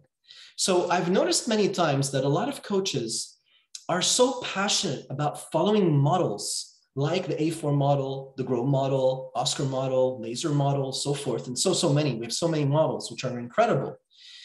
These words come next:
at the expense of understanding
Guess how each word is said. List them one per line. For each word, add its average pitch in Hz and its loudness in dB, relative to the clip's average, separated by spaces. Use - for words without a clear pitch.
at 277 0
the 226 0
expense - 0
of - -4
understanding 185 0